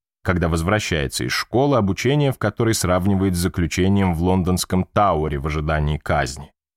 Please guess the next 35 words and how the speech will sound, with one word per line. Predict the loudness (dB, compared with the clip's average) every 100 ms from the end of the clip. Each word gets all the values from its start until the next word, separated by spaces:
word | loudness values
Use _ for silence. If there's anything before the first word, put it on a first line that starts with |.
| _ _ -2
Кристабель | 0 2 2 2 2 0
хватает | 0 -2 0 0 -2
с |
пола | -2 0 0
шерстяной | 0 -2 -4 0 0 2
джемпер | 0 0 0 0 0 -2
и | 0
натягивает | 0 0 0 0 0 -2 -2
поверх | -2 -2 -4 -6
платья. | -4 -4 -4 -12 -14 _ _ _
Затем | -2 0 2 0
сбрасывает | 0 0 0 0 -2 -2 -4
туфли | -2 0 0 0
в | 0
угоду | 0 0 0
паре | 2 2 2
старых | 0 0 0 0
парусиновых | 0 0 0 0 2 0 -2
кед | -2 0 0
Дигби. | 0 0 0 -2 -2 _ _ _ _ 0
Они | 2 4
вылезают | 2 2 2 0 0
из | -2 -4
окна | -4 0 2 2
и |
взбираются | 0 0 2 2 0 -2
по | 0 0
мшистой | 0 0 -2 0 -2
черепице | 0 0 0 -2 -2 -2
к | -4
трубам, | 0 2 2 0 -2
где | -2 -2
их | -2
ждут | -2 -4 -4
сигареты | -2 0 0 0 -2 -6